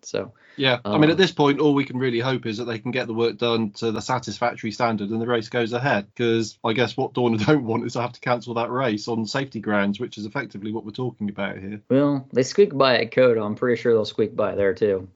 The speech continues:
Speaker 2: I expect so. These things normally work out in the end, but a little bit of a shame that it's such a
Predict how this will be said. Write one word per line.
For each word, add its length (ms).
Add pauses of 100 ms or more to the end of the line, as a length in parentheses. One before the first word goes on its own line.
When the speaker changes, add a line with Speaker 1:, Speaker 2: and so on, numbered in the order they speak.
(140)
Speaker 2:
I 80
expect 300
so. 200 (180)
These 140
things 240
normally 260
work 280
out 120
in 100
the 120
end, 260
but 200 (140)
a 120
little 320
bit 100
of 40
a 60
shame 260
that 180
it's 100
such 240
a 220